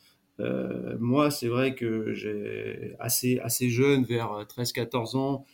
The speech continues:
je me suis un peu, euh, focalisé sur, euh, le, le sport. Ça a plutôt bien marché au niveau du basket avec, euh,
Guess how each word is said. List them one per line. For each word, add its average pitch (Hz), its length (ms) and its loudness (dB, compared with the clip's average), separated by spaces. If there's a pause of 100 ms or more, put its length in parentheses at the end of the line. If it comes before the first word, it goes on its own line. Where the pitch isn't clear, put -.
(180)
je - 120 -16
me 107 40 -10
suis - 160 -6
un 127 100 2
peu, 143 400 6
euh, 110 60 2
focalisé 120 640 2
sur, 110 340 -4
euh, 101 140 -6
le, 101 140 -8 (180)
le 107 160 -8
sport. 175 580 2 (300)
Ça - 220 -12
a - 20 -10
plutôt 127 340 -2
bien 127 160 2
marché 127 560 2
au 117 100 2
niveau 107 260 -4
du 101 100 -8
basket 131 580 -2
avec, 101 380 -6
euh, 92 100 -10